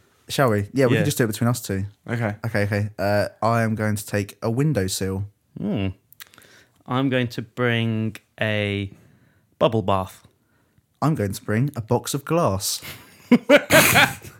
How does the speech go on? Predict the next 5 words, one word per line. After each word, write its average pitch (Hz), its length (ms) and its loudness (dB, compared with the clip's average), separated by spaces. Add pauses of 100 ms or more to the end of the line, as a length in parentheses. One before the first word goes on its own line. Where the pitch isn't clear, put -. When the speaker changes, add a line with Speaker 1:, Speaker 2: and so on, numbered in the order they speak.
(1200)
Speaker 2:
I'm 135 240 2
going 110 260 0
to - 160 -8
bring 107 720 0 (480)
my, 104 920 0